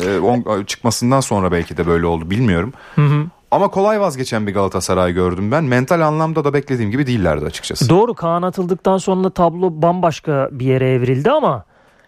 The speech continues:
Speaker 2: yetmişinci dakikaya kadar da dediğin gibi Galatasaray'ın sahada çok rahat olduğunu, istediği gibi,
Speaker 1: Hı hı.
Speaker 2: e,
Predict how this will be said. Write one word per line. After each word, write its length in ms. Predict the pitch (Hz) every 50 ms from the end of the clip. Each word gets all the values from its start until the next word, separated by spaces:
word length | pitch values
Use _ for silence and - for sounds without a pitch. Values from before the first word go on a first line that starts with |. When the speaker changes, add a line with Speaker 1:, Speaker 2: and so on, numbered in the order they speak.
| _ _ -
Speaker 2:
yetmişinci 560 | 139 151 143 - 170 143 - 190 185 185 196
dakikaya 440 | 196 175 - 185 170 - 190 185 175
kadar 320 | - 185 180 226 220 175
da 120 | 160 143
dediğin 280 | 127 147 139 151 170 170
gibi 160 | 147 117 127
Galatasaray'ın 640 | 120 147 147 151 143 - 143 - - 156 147 151 147
sahada 300 | - 156 147 147 151 143
çok 240 | - 151 127 117
rahat 320 | 135 143 143 147 147 - -
olduğunu, 360 | - 147 139 131 131 147 143
istediği 460 | 139 - - - 143 135 139 151 143
gibi, 300 | 135 143 131 139 139 135
Speaker 1:
Hı 140 | 90 90 92
hı. 100 | 92 95 98 - - - - - _ _ _ - 151
Speaker 2:
e, 760 | 139 139 139 139 139 139 135 135 135 135 135 135 139 139